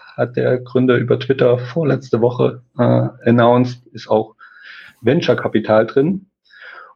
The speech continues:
Und was das Spannende ist, finde ich, warum, äh,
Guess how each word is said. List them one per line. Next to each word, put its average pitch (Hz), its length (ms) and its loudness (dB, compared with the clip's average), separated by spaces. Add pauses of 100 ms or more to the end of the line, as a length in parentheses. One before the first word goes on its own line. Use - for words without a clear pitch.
(120)
Und 135 540 2
was 127 260 0
das 123 200 -2
Spannende 160 480 0
ist, 139 320 -2
finde 147 300 0
ich, 165 200 -4
warum, 120 720 -2
äh, 117 360 0